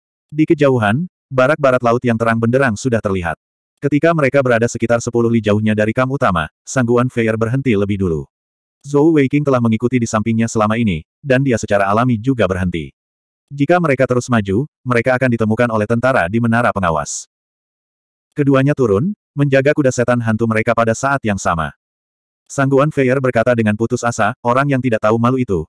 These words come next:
bagaimana kita bisa sampai ke sana?" Zhou Weiqing langsung jengkel, "Apa maksudmu dengan orang tak tahu malu itu?" Sangguan Fei Er mendengus dan berkata,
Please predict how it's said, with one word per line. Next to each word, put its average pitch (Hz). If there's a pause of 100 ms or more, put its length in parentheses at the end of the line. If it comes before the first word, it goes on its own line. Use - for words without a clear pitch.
(120)
bagaimana 117
kita 123
bisa 117
sampai 135
ke -
sana?" 82 (880)
Zhou 151
Weiqing 143
langsung 135
jengkel, 101 (160)
"Apa 160
maksudmu 139
dengan 120
orang 110
tak 117
tahu 123
malu 127
itu?" 85 (800)
Sangguan 139
Fei 135
Er 135
mendengus 120
dan 113
berkata, 110